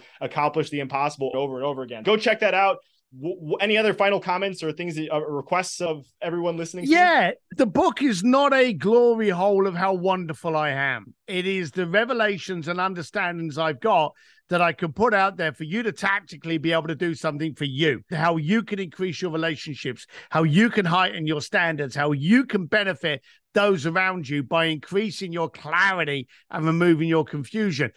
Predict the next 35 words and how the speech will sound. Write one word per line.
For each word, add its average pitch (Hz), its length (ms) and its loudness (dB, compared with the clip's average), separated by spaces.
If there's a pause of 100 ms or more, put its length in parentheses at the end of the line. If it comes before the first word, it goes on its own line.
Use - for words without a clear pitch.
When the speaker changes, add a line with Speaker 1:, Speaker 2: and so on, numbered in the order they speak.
(220)
Speaker 2:
So 214 200 2
this 220 240 2
isn't 262 280 0
just 208 220 -2
a 175 60 -2
fairy 208 400 0
tale, 185 300 0
beautiful 175 460 -2
sit 190 220 -6
down 175 220 -2
with 170 100 -2
a 151 40 -4
glass 170 360 -2
of 175 100 -6
wine. 165 400 -8 (380)
This 226 240 4
is 196 140 2
an 185 120 4
action 190 420 -2
book 165 260 -2
of 151 80 -4
how 151 160 0
you 165 280 -2
can 190 220 -6
do 156 160 -2
better 165 480 0 (260)
for 233 320 4
you, 185 400 2 (280)
coming 185 280 -2
from 160 200 -6
a 143 80 0
bricklayer 190 580 0
from 160 220 -10
East 170 240 -6
London 160 460 0